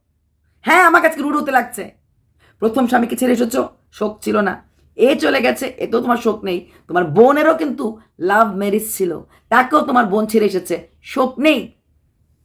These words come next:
তুমি শোকগ্রস্ত না, কেন জানো তো? ওই নটা মাস তুমি ওকে ছেড়ে থেকেছিলে, তুমি used to হয়ে গেছো।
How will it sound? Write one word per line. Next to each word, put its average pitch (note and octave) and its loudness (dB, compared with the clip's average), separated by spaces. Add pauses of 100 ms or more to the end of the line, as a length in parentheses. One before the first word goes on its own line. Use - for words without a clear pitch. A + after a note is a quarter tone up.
(800)
তুমি A#3+ 2
শোকগ্রস্ত F#3 -4
না, F#3 -2
কেন A3+ 0
জানো C#4+ 0
তো? D#4 -6 (260)
ওই F3+ -2
নটা C#4 4
মাস D4 2 (400)
তুমি A#3+ -4
ওকে A#3+ -6
ছেড়ে B3 0 (220)
থেকেছিলে, A3+ -2 (580)
তুমি A3 -4 (140)
used - -6
to C#4 0
হয়ে A#3+ 4
গেছো। G#3+ -6